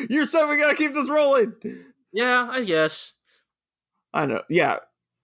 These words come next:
Speaker 1: I mean,
Speaker 2: So, Iro, tell us what's going on in the
Speaker 1: let,
Speaker 2: Windy
Speaker 1: <laughs>
Speaker 2: Corridor?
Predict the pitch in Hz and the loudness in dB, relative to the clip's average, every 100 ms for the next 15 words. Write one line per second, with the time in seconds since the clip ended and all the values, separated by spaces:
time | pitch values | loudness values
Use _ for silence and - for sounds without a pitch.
0 | _ - 160 147 147 139 135 226 240 180 | _ -6 -2 0 0 0 -2 -2 2 2
1 | 156 147 226 220 185 190 - 190 180 170 | 2 0 0 0 0 -4 0 2 4 2
2 | 160 214 254 143 139 - - 131 120 117 | 2 2 2 0 -2 -4 -4 -6 -6 -8
3 | 113 | -10